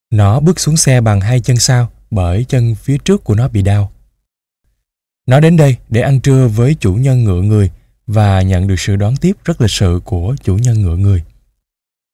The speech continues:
Chúng ăn trưa trong căn phòng sang trọng nhất, với món thứ hai là món lúa mạch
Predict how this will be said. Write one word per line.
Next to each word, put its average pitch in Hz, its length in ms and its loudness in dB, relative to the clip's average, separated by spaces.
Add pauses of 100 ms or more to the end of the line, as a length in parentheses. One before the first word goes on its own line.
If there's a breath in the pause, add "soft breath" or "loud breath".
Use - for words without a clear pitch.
(240)
Chúng 151 140 2
ăn 143 180 0
trưa 139 260 2 (180)
trong 127 220 2
căn 131 140 -2
phòng 101 220 -2
sang 123 220 -2
trọng 98 180 0
nhất, 160 180 0 (280)
với 113 260 -2
món 151 160 -2
thứ 160 120 -4
hai 135 300 0 (220)
là 92 280 -2
món 92 260 -4
lúa 143 80 -2
mạch 139 220 -4